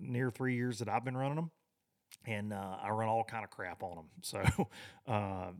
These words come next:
I got, I'm running two live scopes right now. As a matter of fact, I'm experimenting with things in the Express. So I've got all that ran into, uh, one thirty-one series A G M right now.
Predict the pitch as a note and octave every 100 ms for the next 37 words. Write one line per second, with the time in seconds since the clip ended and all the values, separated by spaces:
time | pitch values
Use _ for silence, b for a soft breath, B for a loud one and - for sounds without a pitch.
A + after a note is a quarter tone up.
0 | G2 - - B2 G#2+ G#2 - _ - A#2
1 | A#2 A#2 G2+ B2+ A2+ F#2 F2 - F#2+ -
2 | G#2+ F#2 G2+ A2+ A2 A2 G#2+ G#2+ F#2+ A#2+
3 | A#2+ A#2 G#2 - - A#2 A2+ B2+ A#2+ A2+
4 | - D3+ F3+ B B B B C3 B2+ B2+
5 | - D3+ E3 - A2 G#2 G2+ B2 A#2+ -
6 | C#3+ C#3+ B2 A2+ G#2 G#2+ G#2+ G#2 G#2 -
7 | A2 G2 F#2 F2+ F#2 B2 G#2+ G#2+ A2 A2
8 | - - G#2+ G#2+ G#2 G2+ G#2 G2 G#2 A2
9 | B2 F#2+ F2 G2+